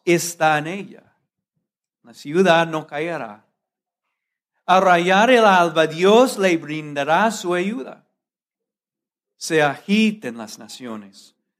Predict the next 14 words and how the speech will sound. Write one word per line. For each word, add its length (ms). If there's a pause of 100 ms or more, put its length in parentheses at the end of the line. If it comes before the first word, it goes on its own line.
(500)
se 220
tambalean 1120 (600)
los 280
reinos. 720 (560)
Dios 680
deja 460
oír 480
su 220
voz 680
y 140
la 240
tierra 480
se 240
derrumba. 1000